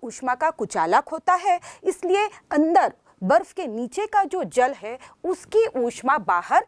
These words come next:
नहीं जा पाती या धीरे-धीरे जाती है। इसकी वजह से जो अंदर का जल है वह धीरे-धीरे ठंडा होता है और यही वजह है कि जल, अ, बर्फ की परत के नीचे जो जल होता है वहाँ पर जो जलीय जीव रहते हैं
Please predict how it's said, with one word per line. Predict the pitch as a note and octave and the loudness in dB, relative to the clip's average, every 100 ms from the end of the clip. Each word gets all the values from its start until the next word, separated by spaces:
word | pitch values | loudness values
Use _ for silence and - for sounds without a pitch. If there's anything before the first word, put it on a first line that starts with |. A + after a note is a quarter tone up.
| - | -4
नहीं | B3 G#3 A3 | -10 -8 -6
जा | F#3 F3 | -4 -2
पाती | F3+ - A3+ F#3+ _ _ | -2 -4 -8 -10 _ _
या | C4 G#4 | 2 2
धीरे-धीरे | A3+ B3 F#4 G#4+ E4 A3 G#3+ F#4+ | 0 -2 0 0 -2 -6 -4 -2
जाती | A#3 - - F3 | -2 -4 -8 -6
है। | F#3 - _ - - A#3+ | -8 -10 _ -20 -10 -8
इसकी | - A#3 | 0 0
वजह | F3+ F3 F#4 | 2 4 4
से | - C4 E4 - - | 4 2 2 -4 -10
जो | C4+ - - | -8 -8 -6
अंदर | C#4+ D4 A#4 - | 0 2 0 0
का | G#3+ | -4
जल | - A3+ G#3 | 0 0 0
है | G#3 A#3 F4 - G#3 | -2 -2 -2 -8 -8
वह | D4 | -4
धीरे-धीरे | G#3 G#3 E4 G4 G#4+ C4+ G#3 A3 F#4+ | -4 -4 -2 0 0 -2 -2 0 0
ठंडा | - G#3+ G#3 | -2 0 2
होता | G3 F3+ - | 2 0 -4
है | F3 F3+ - _ - - | -2 -4 -8 _ -8 0
और | A#3 - | 0 2
यही | A#3 C#4+ F4 | 0 2 0
वजह | A3 G3+ | 0 -4
है | G3 C4+ F4 - - | 0 0 0 -2 -2
कि | D#4+ F4+ - F3+ | 2 2 0 -4
जल, | E3+ C#4+ F4 - | 0 0 -2 -2
अ, | A3 F#3 | -2 0
बर्फ | F3 E4+ - | 2 2 0
की | F4 F#4 | -6 -6
परत | - A3 B3+ - | -4 -4 -4 -8
के | D#4 | -10
नीचे | G3 G3+ D4 - C#4+ - E3 | -8 -2 -2 2 0 0 0
जो | G#3+ | 0
जल | D#3 B3+ F#4+ B3+ | 2 2 2 -2
होता | G#3+ G3+ | -10 -8
है | F#3 G#3 D4 - - G#3 | -8 -10 -14 -16 -12 -4
वहाँ | D4+ F4+ G4+ F4+ | -2 -2 0 4
पर | F4 F4 B3 | 2 2 -6
जो | A3+ | -4
जलीय | F3+ G#3 D4+ | -4 -4 -2
जीव | C#4 A#3+ G3 | -2 -4 -4
रहते | F3 - F#3 | -6 -8 -8
हैं | - | -2